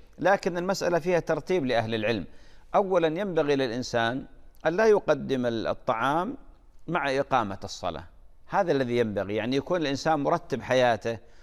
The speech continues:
مرتب كي-، يعني أوقات طعامه وشرابه، يعني يكون م-، يعني قد رتبها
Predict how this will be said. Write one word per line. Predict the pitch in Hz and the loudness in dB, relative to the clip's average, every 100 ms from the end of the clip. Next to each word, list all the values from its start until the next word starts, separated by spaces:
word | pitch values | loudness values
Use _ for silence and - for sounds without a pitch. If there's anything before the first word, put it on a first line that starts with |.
| - | -14
مرتب | - - 147 127 | -6 -4 -4 -6
كي-، | 120 | -4
يعني | 131 123 107 120 95 | -2 0 0 0 0
أوقات | 120 120 127 - | 0 2 0 0
طعامه | 123 117 123 117 110 | -2 0 0 0 -4
وشرابه، | - 110 123 117 107 104 - - - | -2 0 2 2 0 -6 -14 -14 -6
يعني | 113 135 | -2 -2
يكون | 131 160 151 | 0 0 0
م-، | 135 | -2
يعني | 131 113 120 117 | 0 0 0 -4
قد | - 131 | -2 0
رتبها | 143 139 - 156 151 151 170 | 0 0 0 2 2 2 0